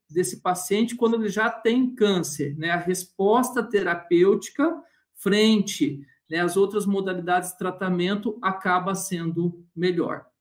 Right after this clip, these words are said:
São as duas principais conclusões desse trabalho. Mas queria ouvir a, a opinião, é, do Luiz, da Flávia também sobre esse assunto.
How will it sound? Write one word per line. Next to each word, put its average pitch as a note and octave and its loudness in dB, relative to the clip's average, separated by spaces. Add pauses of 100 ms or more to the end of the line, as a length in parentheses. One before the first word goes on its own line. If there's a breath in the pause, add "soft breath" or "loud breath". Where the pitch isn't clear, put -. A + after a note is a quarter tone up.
São E3+ -6
as E3 0
duas A3 0
principais G3 0
conclusões G3 0
desse F#3 -2
trabalho. F3 -2 (960)
Mas E3+ -4
queria F#3 4
ouvir G3+ 2
a, D3+ -2
a D#3+ -6
opinião, F3 0 (480 loud breath)
é, C#3+ -4
do D3+ -2
Luiz, G3+ 4
da D#3 0
Flávia F3+ 0
também F#3+ 0
sobre F#3 -4
esse F3+ -6
assunto. C#3+ -10